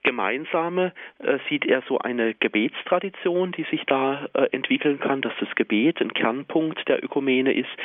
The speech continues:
Also dass es nicht nur um eine Konsensökumene geht, wie man so sagt, sondern um eine Ökumene des Gebetes, ein gemeinsames Suchen, ein, ein Warten, bis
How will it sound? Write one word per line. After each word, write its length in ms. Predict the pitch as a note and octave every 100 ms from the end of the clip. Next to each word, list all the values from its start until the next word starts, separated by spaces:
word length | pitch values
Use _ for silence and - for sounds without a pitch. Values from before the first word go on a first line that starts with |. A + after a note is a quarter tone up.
| - - - -
Also 200 | - B2
dass 120 | B2 -
es 60 |
nicht 200 | C#3 -
nur 160 | B2 -
um 80 | A#2+
eine 120 | A2
Konsensökumene 1400 | - A2+ D#3 D#3+ D#3+ - - - C3+ D3+ C#3+ C3+ D3 D3+
geht, 300 | D3 D#3+ - - - - -
wie 120 | -
man 140 | C3+ C3
so 140 | C3+
sagt, 320 | - B2+ -
sondern 280 | - B2+ B2
um 120 | -
eine 240 | - A#2 B2
Ökumene 540 | - - A#2+ A2+ B2+
des 180 | C3 A#2+
Gebetes, 520 | - - G#2 A#2 - C#3
ein 100 | -
gemeinsames 720 | A2+ A2 G2 A2+ - A#2+ A#2 A#2 -
Suchen, 480 | C3+ D#3 - D3+ -
ein, 360 | G2+ G#2+ G#2 - - - -
ein 260 | A#2+ G#2+
Warten, 420 | G2 G#2 - C#3+
bis 120 | B2+